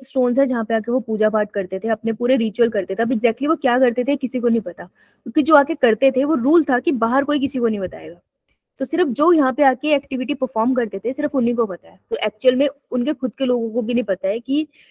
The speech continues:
अब तो rituals नहीं होते हैं, तो उनके tribes को नहीं पता, लेकिन उनके tribes में जो बहुत old people है सिर्फ उनको पता है कि rituals में होता क्या था।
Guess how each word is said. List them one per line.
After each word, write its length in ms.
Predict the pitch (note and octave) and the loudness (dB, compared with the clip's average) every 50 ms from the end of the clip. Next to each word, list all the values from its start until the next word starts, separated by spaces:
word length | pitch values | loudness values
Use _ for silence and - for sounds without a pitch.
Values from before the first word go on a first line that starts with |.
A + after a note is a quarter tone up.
| _ _ _ - | _ _ _ -2
अब 100 | - B3 - - | -2 -2 0 2
तो 60 | D4+ | 2
rituals 400 | C#4 D4+ C#4+ A3 D4+ D4+ C#4+ C#4 | 4 4 4 4 2 -2 0 2
नहीं 180 | D4 D#4 D#4+ | 2 2 4
होते 200 | D4+ C#4+ C4+ C#4 | 4 2 2 2
हैं, 120 | C4 B3+ B3 _ _ _ _ _ _ - | 0 -2 -2 _ _ _ _ _ _ -2
तो 100 | - C4 | 0 2
उनके 300 | B3 - G#3 A#3+ A#3 B3+ | 2 4 2 2 2 0
tribes 300 | C#4 - A#3+ A#3 A3+ A3 | 0 0 0 0 0 0
को 80 | - C4 | 0 0
नहीं 100 | A#3+ A#3 | 0 0
पता, 220 | G3 G3 F#3+ - | -2 -4 -4 -4
लेकिन 320 | G3 G#3 G#3+ A#3+ A#3+ B3 B3+ | -4 -2 -2 -2 -2 0 -2
उनके 160 | C4 A#3+ - | -2 -4 -4
tribes 240 | A#3 A3+ A3 A3 - - | -2 -2 -2 -2 -2 -4
में 100 | A#3+ A3 | -6 -4
जो 80 | C4+ | -4
बहुत 280 | A#3+ G#3+ - A3+ C4 B3 - - - | -4 -2 0 0 0 0 0 2 6
old 220 | G#3+ A3+ B3+ B3 | 6 6 6 4
people 300 | - B3 A3+ - G#3+ A3+ | -2 -6 -8 -6 -4 -4
है 60 | A#3+ | -4
सिर्फ 180 | A#3 C4+ C4 A#3 | -2 -4 -4 -4
उनको 260 | A#3+ A3+ A3 A#3 B3+ | -4 -4 0 -2 0
पता 220 | G#3+ G#3 G3 - | -2 -2 -2 -2
है 40 | G3+ | -4
कि 160 | G3+ - B3 | -4 -2 -4
rituals 400 | A#3 A3 G#3+ G#3 - A3 G#3 - | -4 -4 -4 0 -2 -2 0 0
में 80 | A#3 A3+ | -2 -2
होता 260 | G#3 F3 - - F#3+ | -2 -2 -2 -4 -4
क्या 140 | F#3+ F3+ F3 | -4 -4 -8
था। 140 | - - | -14 -20